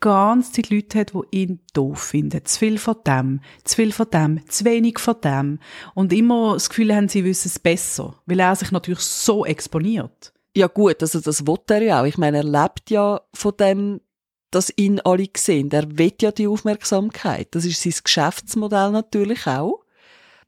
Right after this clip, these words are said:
Speaker 2: Ich habe mich auch schon gefragt, Jacqueline, was würde ich eigentlich machen, wenn ich dermassen viel Geld hätte? Wenn es aus allen Schubladen rauskäme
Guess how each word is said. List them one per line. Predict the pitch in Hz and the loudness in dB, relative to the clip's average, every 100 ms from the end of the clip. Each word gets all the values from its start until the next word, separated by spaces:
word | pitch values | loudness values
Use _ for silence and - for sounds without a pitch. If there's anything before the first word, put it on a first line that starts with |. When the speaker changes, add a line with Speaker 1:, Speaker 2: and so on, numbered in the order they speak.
| - | 0
Speaker 2:
Ich | |
habe | 220 | 2
mich | 202 208 | 2 2
auch | |
schon | 196 196 | 0 0
gefragt, | 185 180 - | 0 0 2
Jacqueline, | 175 - 185 175 | 0 2 -2 0
was | 185 185 185 | 0 0 0
würde | 214 - | 0 -2
ich | 202 208 | -4 0
eigentlich | 196 196 190 | 0 0 -2
machen, | 175 175 | -2 0
wenn | 180 | -2
ich | 175 | -2
dermassen | - 165 170 160 165 - | 0 0 2 -2 -4 -4
viel | 170 160 | -4 -2
Geld | 147 135 147 - | -2 -2 -4 -8
hätte? | 98 - - - - - | -10 -14 -20 -18 -16 -4
Wenn | 214 214 | 0 0
es | 233 | 0
aus | - | 2
allen | 190 220 240 | 4 4 2
Schubladen | 220 233 226 214 220 220 | 2 0 2 2 2 0
rauskäme | 208 214 220 185 170 180 | -2 -2 -2 0 0 -2